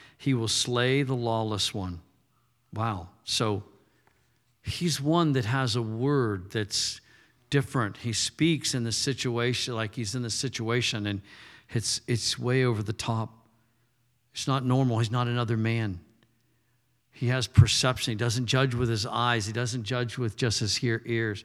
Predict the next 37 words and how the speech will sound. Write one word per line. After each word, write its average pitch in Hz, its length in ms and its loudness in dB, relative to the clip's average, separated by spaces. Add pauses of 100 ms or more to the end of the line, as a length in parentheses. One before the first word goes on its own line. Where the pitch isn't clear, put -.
(460)
uh, 110 180 -4
what 113 240 -4
he 110 60 -4
hears, 113 360 0
the 107 80 -2
rumors 113 380 0
he 110 80 -2
hears, 104 320 -2
but 110 160 -6
he 107 80 -2
discerns 107 1000 -2 (340)
in 110 140 -2
the 107 80 -2
Spirit 117 580 0
what, 107 260 -4 (160)
what's 107 360 -2
truth. 110 400 -4 (1500)
I 123 80 -4
want 123 220 4
to 135 80 2
be 127 180 4
that 117 220 0
person. 113 520 -2
I 120 100 0
want 127 160 6
to 123 40 4
be 135 160 6
more 127 240 6
like 120 220 0
that 110 160 -2
person. 104 460 -4
I 117 60 0
want 127 200 6
to 131 60 2
imitate 131 580 2
that 110 220 -2
person. 104 500 -6